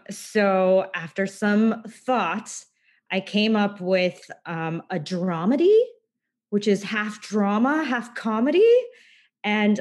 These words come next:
I think it would have to be a sitcom, um,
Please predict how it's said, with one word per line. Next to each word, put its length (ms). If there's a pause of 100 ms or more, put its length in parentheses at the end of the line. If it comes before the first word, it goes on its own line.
I 140
think 260
it 80
would 120
have 240
to 100
be 160
a 60
sitcom, 880 (580)
um, 540